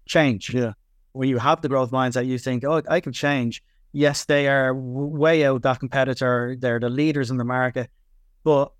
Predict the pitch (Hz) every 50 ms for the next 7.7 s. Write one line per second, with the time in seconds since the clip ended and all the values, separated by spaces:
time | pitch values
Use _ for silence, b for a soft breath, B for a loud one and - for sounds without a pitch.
0 | _ - - 120 - - 175 180 156 143 160 147 139 127 139 139 131 131 131 127
1 | 117 135 143 139 131 123 117 117 120 123 _ _ _ _ _ _ _ _ - 123
2 | 127 135 143 143 - - 131 120 131 123 120 127 127 127 120 - 127 113 101 117
3 | 123 117 104 - _ _ _ _ _ _ _ _ _ - 127 123 110 - _ _
4 | _ _ _ _ _ - - - 139 127 123 120 123 123 131 131 127 - 151 139
5 | 135 135 135 131 131 120 - 127 120 123 123 127 127 127 123 123 123 123 123 123
6 | 120 117 _ - - 127 127 123 123 120 120 113 123 123 120 120 120 123 120 -
7 | - 131 123 120 120 123 117 117 - - 123 117 113 113